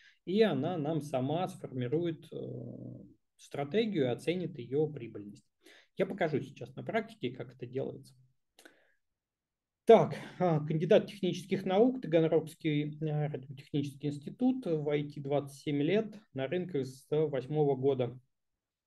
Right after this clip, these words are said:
А, цель профессионально совместить понимание рынка и ай ти. А, прекрасно, Виталий, я надеюсь, что мы сможем вам здесь дать именно такую информацию. То есть, э, очень приятно, когда к нам приходят,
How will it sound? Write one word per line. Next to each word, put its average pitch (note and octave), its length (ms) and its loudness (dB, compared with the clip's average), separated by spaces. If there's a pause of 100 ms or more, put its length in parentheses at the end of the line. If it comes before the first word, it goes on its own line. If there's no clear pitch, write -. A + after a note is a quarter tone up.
(220)
А, C#3 240 -4
цель E3+ 300 -4
профессионально C#3+ 640 -2
совместить C#3 580 -8
понимание B2+ 500 -4
рынка D#3 320 -2
и C#3 200 -6
ай C3 180 -2
ти. C3 320 -6 (520)
А, C3+ 320 -4
прекрасно, D#3 500 -2
Виталий, F3+ 460 0
я C#3+ 180 0
надеюсь, C#3+ 400 -2
что C#3+ 160 -8
мы C3+ 160 -2
сможем C#3 540 -4
вам B2 280 -2
здесь B2+ 520 -8
дать C#3 400 -2
именно A#2+ 240 -2
такую A#2+ 380 -6
информацию. A2+ 580 -10
То - 140 -14
есть, - 260 -18
э, - 60 -8
очень B2+ 460 -10
приятно, C#3 400 0
когда A#2+ 260 -6
к A#2+ 100 -12
нам A#2+ 180 -6
приходят, B2 420 -8